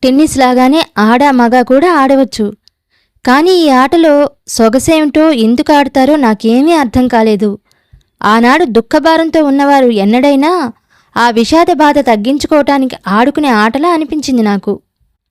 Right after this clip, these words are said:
ఆ మాటే అంటే రాజు విరగబడి నవ్వి, "భలే ఐడియా వలస్తాయోయ్ నీకు," అన్నాడు.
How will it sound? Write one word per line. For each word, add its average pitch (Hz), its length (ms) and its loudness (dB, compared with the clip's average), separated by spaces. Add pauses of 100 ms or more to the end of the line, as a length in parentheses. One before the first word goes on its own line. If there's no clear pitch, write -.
(220)
ఆ 233 200 2
మాటే 349 340 2
అంటే 294 280 0
రాజు 254 400 0
విరగబడి 285 580 0
నవ్వి, 233 500 -2 (440)
"భలే 214 380 2
ఐడియా 277 460 2
వలస్తాయోయ్ 269 760 0
నీకు," 226 420 -2 (340)
అన్నాడు. 208 380 0